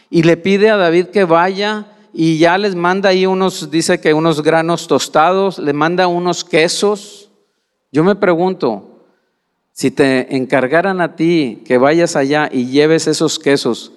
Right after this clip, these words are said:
¿llegarán completos esos quesos? Yo no respondo, <laughs> yo hablo por mí, pero,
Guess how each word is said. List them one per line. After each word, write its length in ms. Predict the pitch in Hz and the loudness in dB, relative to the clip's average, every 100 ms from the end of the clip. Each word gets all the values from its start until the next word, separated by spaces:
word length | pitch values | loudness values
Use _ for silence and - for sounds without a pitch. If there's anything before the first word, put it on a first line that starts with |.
| _ _ _ | _ _ _
¿llegarán 480 | - 113 110 113 131 | -2 2 2 2 0
completos 580 | 127 135 120 117 - 117 | -2 -2 0 -2 0 -2
esos 240 | 120 120 | -2 -4
quesos? 560 | - 107 117 - - - _ _ _ _ _ _ 208 _ _ _ _ _ _ _ _ _ _ _ _ - | -4 -4 -4 -14 -20 -20 _ _ _ _ _ _ _ _ _ _ _ _ _ _ _ _ _ _ _ 0
Yo 240 | 120 151 | 2 2
no 160 | 180 180 | 2 0
respondo, 580 | 175 - - 202 104 - - - - - - | -2 -2 -4 -4 -4 -8 -18 -14 -12 -6 -4
<laughs> 500 | 180 214 - - - | -2 -2 -4 -12 -4
yo 160 | 139 143 | 2 2
hablo 260 | 160 185 | 2 -2
por 200 | 175 131 | 0 0
mí, 200 | 127 127 107 - - - - - - - | 0 -4 -4 -12 -18 -18 -18 -18 -12 0
pero, 840 | 170 170 165 131 - - - _ | 2 4 2 -2 -12 -20 -20 _